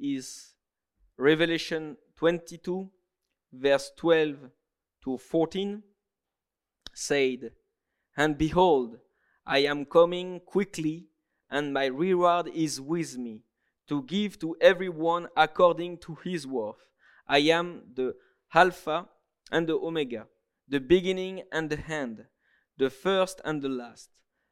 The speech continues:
Blessed are those who do his command, and that they may have the right to the tree of life and may enter through the gate into the city." Amen.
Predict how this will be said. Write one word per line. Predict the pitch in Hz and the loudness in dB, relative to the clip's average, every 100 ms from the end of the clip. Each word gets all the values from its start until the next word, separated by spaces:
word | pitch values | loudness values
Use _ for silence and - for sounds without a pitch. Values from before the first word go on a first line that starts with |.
| _ 156 | _ -20
Blessed | 123 151 180 196 202 - - 131 | 2 8 10 10 4 -4 -10 -4
are | 127 | -2
those | 123 147 202 202 196 180 190 _ _ | -2 4 4 4 0 -8 -20 _ _
who | 131 139 147 | -6 -2 0
do | 170 196 208 | 0 -2 -2
his | 156 - | -6 -8
command, | - 196 165 160 170 185 185 _ _ _ _ _ _ | -2 0 0 -4 -8 -16 -18 _ _ _ _ _ _
and | 127 165 - | 0 0 -2
that | 135 135 151 170 - - 127 | -8 -2 0 0 -4 -20 -8
they | 131 139 | -4 -2
may | 139 131 | -2 -4
have | - 170 180 175 | 2 6 6 4
the | 143 | -2
right | 135 143 156 165 165 - - _ _ | 0 2 2 2 -4 -14 -18 _ _
to | 135 | -10
the | 120 131 | -8 -8
tree | - 190 196 - | -6 -6 -6 -4
of | 123 - | -6 -6
life | 147 147 143 143 - _ _ | -4 -2 -4 -8 -20 _ _
and | - 139 139 143 | -6 -6 -4 0
may | 156 - | 0 2
enter | 165 160 156 143 | 0 0 -4 -6
through | - 170 165 | -8 -8 -8
the | 127 120 | -8 -12
gate | 120 143 147 147 - - | 0 2 2 -6 -16 -12
into | 135 127 139 123 | -12 -10 -14 -12
the | 110 | -14
city." | - - 117 - 107 _ _ _ _ _ _ - | -14 -14 -14 -16 -20 _ _ _ _ _ _ -2
Amen. | 147 175 202 196 | 0 0 -2 -6